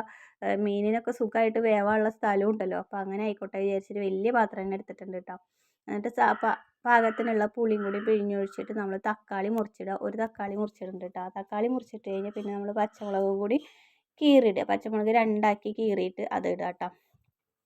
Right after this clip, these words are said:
എല്ലാവരും ഇടണത് തന്നെ ആയിരിക്കും. ഇനിയിപ്പോൾ ചിലപ്പോൾ കമന്റ് വരികയാണാവോ, "ഞങ്ങളും ഇങ്ങനെ തന്നെ വെക്കാറ്" എന്നൊക്കെ പറഞ്ഞിട്ട്, നി-, ചിലവർ അങ്ങനെ കമന്റ് ഇടാറുണ്ട്, അത് കാരണം കേട്ടോ അങ്ങനെ പറയണത്. അപ്പോൾ രണ്ടാക്കിയിട്ട് മുറിച്ചിട്ട്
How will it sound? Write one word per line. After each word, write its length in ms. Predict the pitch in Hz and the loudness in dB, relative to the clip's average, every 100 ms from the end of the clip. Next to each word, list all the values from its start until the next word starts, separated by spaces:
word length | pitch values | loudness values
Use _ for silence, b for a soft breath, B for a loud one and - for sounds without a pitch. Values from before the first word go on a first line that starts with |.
| _ | _
എല്ലാവരും 500 | 190 185 180 180 214 285 | -8 -4 -2 2 4 2
ഇടണത് 320 | 240 220 202 214 | 2 0 2 2
തന്നെ 180 | 247 | 6
ആയിരിക്കും. 360 | 254 220 214 220 | 6 6 2 0
ഇനിയിപ്പോൾ 340 | 226 208 208 | 2 0 -2
ചിലപ്പോൾ 360 | 214 220 202 196 | -2 0 -2 -4
കമന്റ് 380 | - 190 180 196 | -6 -6 -4 4
വരികയാണാവോ, 520 | 269 214 208 208 208 | 6 6 6 6 4
"ഞങ്ങളും 380 | 202 196 190 202 | 2 0 0 2
ഇങ്ങനെ 240 | 208 196 | 2 -2
തന്നെ 240 | 196 208 202 | -4 -4 -2
വെക്കാറ്" 480 | 208 - 190 185 196 B B B B | -2 -2 0 2 0 B B B B
എന്നൊക്കെ 340 | - 208 208 | -4 -2 2
പറഞ്ഞിട്ട്, 520 | 214 226 214 196 208 208 - | 4 4 2 -4 -2 -2 0
നി-, 200 | 214 214 208 - - | 2 4 4 2 0
ചിലവർ 360 | 254 247 247 269 | 4 6 10 10
അങ്ങനെ 280 | 262 254 240 | 8 6 4
കമന്റ് 400 | 240 247 233 214 | 4 4 6 4
ഇടാറുണ്ട്, 360 | 214 202 196 185 | 6 6 6 2
അത് 100 | 180 | 0
കാരണം 240 | 208 214 | 2 0
കേട്ടോ 160 | 196 196 | -2 -2
അങ്ങനെ 180 | 196 190 | -4 -2
പറയണത്. 460 | 202 196 185 180 190 - _ _ _ _ - | -2 -2 -2 -8 -12 -14 _ _ _ _ -8
അപ്പോൾ 260 | - 233 | -2 6
രണ്ടാക്കിയിട്ട് 600 | 254 254 247 247 240 226 233 | 10 10 10 6 4 0 0
മുറിച്ചിട്ട് 520 | 240 226 - 202 208 | -2 -4 -8 -2 0